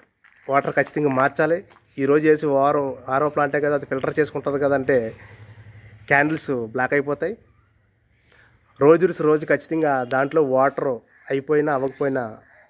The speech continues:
మార్చాలి. Day after day వాటర్ మార్చాలి ఇన్‌పుట్.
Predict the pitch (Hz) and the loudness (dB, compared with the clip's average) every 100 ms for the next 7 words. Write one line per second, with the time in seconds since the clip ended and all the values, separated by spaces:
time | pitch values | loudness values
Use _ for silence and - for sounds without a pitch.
0 | _ _ 127 135 - 143 165 214 _ _ | _ _ -2 -2 2 0 0 -6 _ _
1 | _ _ _ _ _ - 135 139 - 139 | _ _ _ _ _ -4 0 2 0 0
2 | 131 123 131 139 139 135 - 135 - _ | 0 2 0 0 -2 -2 -4 -6 -8 _
3 | - 131 127 135 | -8 -6 -6 -6